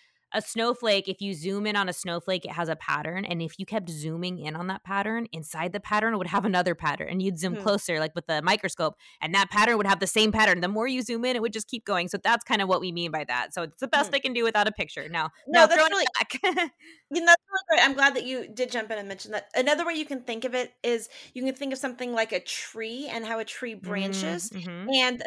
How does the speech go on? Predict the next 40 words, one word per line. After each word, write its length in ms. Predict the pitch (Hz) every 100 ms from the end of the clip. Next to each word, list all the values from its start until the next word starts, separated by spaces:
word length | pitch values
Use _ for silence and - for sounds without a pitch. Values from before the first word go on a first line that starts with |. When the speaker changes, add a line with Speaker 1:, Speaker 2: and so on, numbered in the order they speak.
| -
Speaker 2:
the 80 | 262
patterns 400 | - 262 330 359
of 160 | - 240
the 80 | 254
tree 400 | - - 262 240
branching 480 | 233 220 214 269
and 100 | 262
how 280 | 247 196 233
many 160 | 220 214
branches 580 | 190 208 208 208 220 214
and 320 | 185 - -
sub-branches, 960 | - 185 175 202 196 208 185 185 - - _ _ _ _ -
uh, 300 | 202 180 185 -
come 240 | 240 208
off 440 | - 208 208 - -
in 120 | - 208
each 240 | 202 -
little 500 | 208 196 180 175 - - _ -
section, 500 | - 226 - 190 202 - _
those 180 | 269 277
are 60 | 277
following 440 | 269 226 220 208
a 60 | 185
pattern. 400 | - 220 185 196
So 80 | -
that's 180 | 269 269
another 340 | 262 254 254
way 200 | 233 185
of 80 | 185
a 40 |
fractal 640 | 180 - 170 - 196 151 -
as 160 | 190
well. 400 | 190 170 98 - - - _
So 240 | - 277
yeah, 160 | 254 240
just 200 | 247 -
think 140 | 302
of 60 | 285
it's, 180 | 262 262
um, 340 | 240 220 208